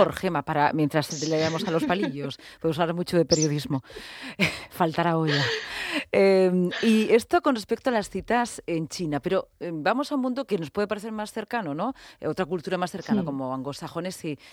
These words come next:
Speaker 1: y nórdicos, que también has viajado mucho por allí.
Speaker 2: Pues sí, eh, a, a, se da una, una,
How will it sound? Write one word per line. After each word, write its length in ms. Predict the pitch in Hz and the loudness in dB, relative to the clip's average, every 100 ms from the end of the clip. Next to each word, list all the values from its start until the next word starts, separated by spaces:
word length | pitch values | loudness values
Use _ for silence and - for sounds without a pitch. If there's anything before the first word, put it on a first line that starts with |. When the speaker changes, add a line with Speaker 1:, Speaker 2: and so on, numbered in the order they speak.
| - | -16
Speaker 1:
y 80 | - | -6
nórdicos, 420 | 160 127 135 131 | -4 -4 -8 -8
que 100 | - | -6
también 260 | 139 135 143 | -4 -2 -2
has 80 | 139 | -2
viajado 340 | 147 151 139 | -4 -4 -6
mucho 260 | 131 - 156 | -6 -8 -12
por 120 | 110 | -14
allí. 200 | 117 _ _ _ _ _ _ _ _ _ _ _ | -18 _ _ _ _ _ _ _ _ _ _ _
Speaker 2:
Pues 180 | 233 208 | 0 0
sí, 480 | - 190 214 226 - | -2 0 2 2 0
eh, 420 | 175 160 160 160 - | 0 0 0 -4 -6
a, 100 | 175 | -6
a, 260 | - - - 180 - _ 233 | -8 -12 -12 -14 -16 _ -4
se 140 | - | 0
da 120 | 202 | 2
una, 220 | 311 339 277 | 2 -2 -2
una, 500 | 208 185 170 165 170 | -2 -2 -4 -6 -8